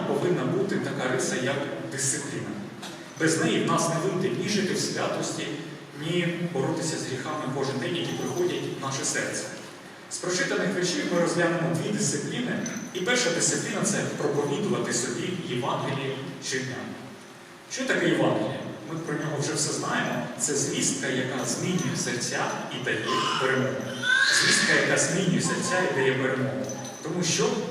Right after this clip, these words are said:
пробігти цю дистанцію, яку, яку Господь кожному приготував для нас, потрібен приклад. І цей приклад — Ісус Христос. Павло звертається до коринтян і нагадує їм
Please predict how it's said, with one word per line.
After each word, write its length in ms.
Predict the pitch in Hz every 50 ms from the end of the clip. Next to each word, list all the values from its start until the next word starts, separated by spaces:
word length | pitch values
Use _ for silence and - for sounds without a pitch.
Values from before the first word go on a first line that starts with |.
| - - - - - - - - - - - - - - - - - -
пробігти 460 | - - - - 135 - - - - -
цю 120 | - -
дистанцію, 600 | - 139 135 - - - - - - - - - 135
яку, 340 | 127 - 180 180 - - 139 131 -
яку 180 | - 185 -
Господь 500 | - - - - - - - - - - -
кожному 400 | - - - - - - - -
приготував 680 | - - - - - - - 131 131 131 127 127 127 127
для 200 | 127 127 123 123
нас, 140 | - - - - - - - - - - - -
потрібен 480 | 131 127 131 180 180 180 - - 139 139
приклад. 400 | - - 120 - - - - - - - - - -
І 40 | -
цей 180 | - - -
приклад — 360 | - - - - - - - - -
Ісус 300 | - - - - - -
Христос. 340 | - - - - - - - - - - - - - - - -
Павло 220 | 165 - - 254
звертається 480 | - 180 185 180 - 233 226 - - 185
до 140 | 175 170 175
коринтян 360 | 170 170 175 175 - 180 - - 196
і 40 |
нагадує 420 | - 180 - 196 190 175 190 196 185
їм 180 | 180 - -